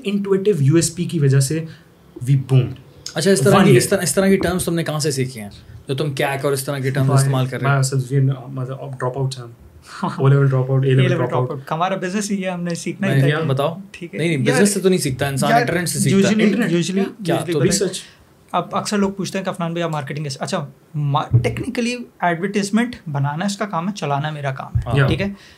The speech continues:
Speaker 3: तो
Speaker 2: साथ ही चल रहे होते हैं, दोनों
Speaker 3: साथ
Speaker 2: को
Speaker 3: ही,
Speaker 2: अंदाजा होता है
Speaker 1: या,
Speaker 2: चीज़
Speaker 3: दोनों
Speaker 2: का।
Speaker 3: को अंदाजा
Speaker 1: मार्केटिंग।
Speaker 3: होता है। ठीक है, the thing is कि हमारी क्या, customer कैक, मतलब, customer acquisition cost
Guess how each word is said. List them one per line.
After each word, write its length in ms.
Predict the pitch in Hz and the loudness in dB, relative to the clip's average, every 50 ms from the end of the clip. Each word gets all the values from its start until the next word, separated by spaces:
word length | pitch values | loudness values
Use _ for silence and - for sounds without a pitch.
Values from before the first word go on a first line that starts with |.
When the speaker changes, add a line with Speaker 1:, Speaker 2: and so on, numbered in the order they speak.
| _ _ _ _ _ | _ _ _ _ _
Speaker 3:
तो 220 | 185 175 180 185 | -6 -4 -4 -4
Speaker 2:
साथ 200 | 190 - 151 147 | -4 -2 -2 -2
ही 100 | 143 165 | -2 -2
चल 140 | 143 139 120 | -2 -2 -2
रहे 100 | 110 117 | -2 -4
होते 160 | 113 107 - | -6 -6 -4
हैं, 80 | 131 131 | -2 0
दोनों 160 | 139 143 185 | 2 4 4
Speaker 3:
साथ 40 | 180 | 4
Speaker 2:
को 60 | 175 | 2
Speaker 3:
ही, 40 | 170 | 2
Speaker 2:
अंदाजा 200 | 147 143 139 135 | 2 2 2 4
होता 120 | 127 127 | 4 4
है 60 | - 165 | 4 4
Speaker 1:
या, 100 | 165 170 | 4 4
Speaker 2:
चीज़ 100 | 170 160 | 4 4
Speaker 3:
दोनों 120 | 151 139 | 6 6
Speaker 2:
का। 40 | 135 | 6
Speaker 3:
को 60 | 131 | 6
अंदाजा 260 | 127 127 127 123 127 | 4 4 2 0 -2
Speaker 1:
मार्केटिंग। 220 | 131 131 131 120 - | -2 -4 -4 -4 -4
Speaker 3:
होता 80 | 135 | -6
है। 60 | 131 | -6
ठीक 120 | - 165 180 | -6 -6 -6
है, 100 | 208 202 - - - - - - - _ _ _ _ 165 | -6 -8 -10 -14 -16 -18 -20 -20 -20 _ _ _ _ -8
the 100 | 175 175 | -2 0
thing 240 | 208 226 233 233 233 | 0 0 2 0 -2
is 100 | 233 - | -4 -4
कि 360 | - 214 196 - 101 - - - - - - - - - | -2 0 2 2 2 0 -2 -6 -12 -16 -16 -18 -8 -4
हमारी 280 | 170 160 170 196 214 | -2 0 0 0 0
क्या, 180 | 202 - 190 190 - - - - - | -2 -2 -4 -6 -6 -8 -10 -8 -6
customer 380 | - 180 - - 196 196 208 202 | -6 -6 -4 -2 0 0 0 0
कैक, 320 | 202 202 185 165 165 - 165 | 0 -2 -2 -2 -2 -2 -4
मतलब, 280 | 156 143 135 160 160 - | -6 -4 -4 -6 -6 -4
customer 280 | 180 - - 185 190 196 | -6 -4 -4 -4 -4 -2
acquisition 520 | 180 160 - 170 151 143 151 139 - 180 | -4 -2 -2 -4 -4 -4 -8 -8 -10 -10
cost 420 | 151 - 151 156 156 - - - | -6 -4 -4 -4 -6 -8 -14 -16